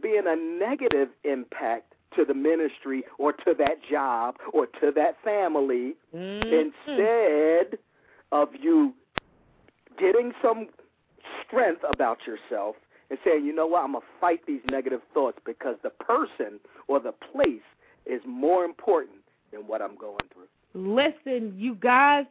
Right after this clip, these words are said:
Speaker 2: this is the most powerful and profound show of Real Talk with Tanya White we have had since we launched in January two thousand nine. If you have a question, and our, our phone lines are lit up, Brian Williams, so I hope you get ready. We're gonna bring some, uh,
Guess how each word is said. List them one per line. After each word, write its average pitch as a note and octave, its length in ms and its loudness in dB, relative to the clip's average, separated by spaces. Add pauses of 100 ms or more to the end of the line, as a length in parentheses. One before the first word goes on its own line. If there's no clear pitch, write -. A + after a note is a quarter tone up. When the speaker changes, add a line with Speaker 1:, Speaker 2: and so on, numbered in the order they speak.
Speaker 2:
this D#4+ 180 -4 (120)
is A3 160 -4
the A3 140 -2
most A3 300 -6 (100)
powerful A#3+ 520 -4
and G#3 100 -8
profound G3+ 800 -2 (300)
show F3+ 260 -2
of E3 120 -10
Real F3 140 -2
Talk F3 220 -4
with - 140 -14
Tanya E3+ 180 -10
White E3 160 -8 (280)
we G#3 120 -2
have F3+ 160 -2
had F3 520 0 (520)
since F#3+ 220 -8
we F#3+ 100 -4
launched F3+ 420 0
in E3 120 -12
January D#3+ 340 -6
two F3 140 -14
thousand D3+ 360 -6
nine. D#3 320 -6
If F3 200 -10
you A3 100 -2
have A#3 140 2
a A3 60 -2
question, B3 680 0
and F#3+ 140 -2
our, C4 320 2
our G#3+ 160 -4
phone G#3 240 -6
lines D#3+ 200 -2
are D#3+ 60 -4
lit D#3 220 -2
up, C#3+ 200 -6 (120)
Brian D3 240 -12
Williams, D3 340 -14
so C#3+ 180 -6 (360)
I A3 100 0
hope B3 120 2
you A#3 100 -2
get G3+ 160 -2
ready. E3+ 220 0
We're F3+ 100 -8
gonna G#3 140 -6
bring G#3 360 -6
some, F3+ 220 -8
uh, D3+ 140 -8